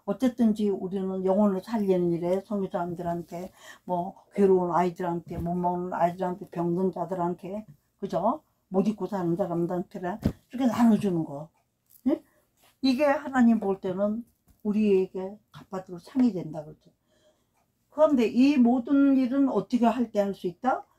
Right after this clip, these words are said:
우리가 예수 그리스도를 똑바로 알고 믿을 때, 믿음 안에서 해야.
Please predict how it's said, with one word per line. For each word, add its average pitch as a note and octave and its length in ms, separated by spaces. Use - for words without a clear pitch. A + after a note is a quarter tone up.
우리가 G#3 340
예수 G#3 240
그리스도를 G3 420
똑바로 A3+ 360
알고 F3 460
믿을 G#3 460
때, C#3 260
믿음 D4+ 440
안에서 A3 380
해야. F3+ 420